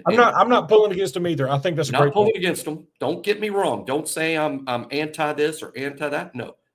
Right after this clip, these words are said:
Speaker 2: I'm just saying Kendrick Blackshire and all the players that left before the deadline, uh, I, I'm, I'm pro, I'm pulling for 'em. They're Alabama guys to me. These guys that left at the end,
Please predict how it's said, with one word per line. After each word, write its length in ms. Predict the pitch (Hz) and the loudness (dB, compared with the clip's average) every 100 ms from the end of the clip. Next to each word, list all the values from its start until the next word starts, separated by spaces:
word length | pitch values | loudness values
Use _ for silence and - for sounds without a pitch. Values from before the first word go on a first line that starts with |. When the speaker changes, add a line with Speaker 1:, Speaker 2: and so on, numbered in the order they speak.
| - | -10
Speaker 2:
I'm 120 | 143 | -6
just 180 | 151 151 | -4 -2
saying 400 | 143 139 123 - _ _ _ _ | -4 -4 -8 -14 _ _ _ _
Kendrick 260 | 160 185 | -4 -2
Blackshire 760 | 156 151 147 147 139 135 131 - 117 | 2 0 0 -2 0 0 -4 -6 -8
and 100 | 117 | -6
all 160 | 135 | -4
the 80 | 147 | -4
players 320 | 151 135 127 | -6 -6 -6
that 100 | 123 | -8
left 240 | 113 117 - | -8 -8 -10
before 580 | 101 139 135 139 139 - _ _ | -12 -4 0 0 -2 -10 _ _
the 80 | 131 | -8
deadline, 520 | 131 131 110 92 90 - _ _ _ _ - | -4 -4 -4 -8 -12 -18 _ _ _ _ -12
uh, 380 | 110 101 90 - | -8 -8 -10 -8
I, 300 | 113 107 113 | -4 -4 -2
I'm, 120 | 156 - | -4 -4
I'm 260 | 123 196 196 | -6 -6 -6
pro, 500 | - 143 156 156 - | -4 -2 -2 -6 -10
I'm 140 | 156 180 | -10 -8
pulling 300 | 165 160 107 | -6 -6 -6
for 180 | 110 | -6
'em. 100 | 98 | -6
They're 240 | 104 156 - | -6 -6 -4
Alabama 640 | 120 139 117 120 123 120 | -2 -2 -2 -4 -6 -6
guys 340 | 107 107 104 - | -6 -6 -8 -10
to 60 | |
me. 280 | 98 98 92 _ _ _ | -12 -12 -14 _ _ _
These 240 | 139 165 - _ - | -8 -8 -10 _ -4
guys 260 | 139 139 | -2 -2
that 120 | 120 131 | -4 -6
left 220 | 131 123 | -8 -8
at 100 | - | -12
the 160 | 104 | -10
end, 280 | 110 120 117 | -8 -8 -10